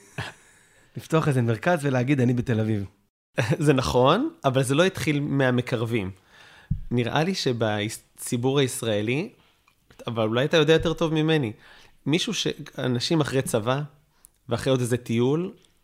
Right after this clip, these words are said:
Speaker 2: שיש להם איזה חיפוש פנימי, ושמרגישים שבפנים הם מחפשים איזשהו מילוי, ילכו לחפש אותו בתל אביב. יש כמה שממש סיפרו לי את זה, שהם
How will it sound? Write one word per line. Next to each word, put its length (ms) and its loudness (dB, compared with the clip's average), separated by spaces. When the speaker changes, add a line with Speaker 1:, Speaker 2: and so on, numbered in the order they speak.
Speaker 2:
שיש 460 -2
להם 100 2
איזה 120 -2
חיפוש 380 -8
פנימי, 500 -2
ושמרגישים 600 -4
שבפנים 440 -4
הם 120 0
מחפשים 420 -4
איזשהו 320 -4
מילוי, 440 -2
ילכו 240 0
לחפש 300 -2
אותו 120 0
בתל 240 0
אביב. 320 0
יש 160 -4
כמה 220 -2
שממש 320 -4
סיפרו 340 -2
לי 120 2
את 40 0
זה, 120 -2
שהם 380 -4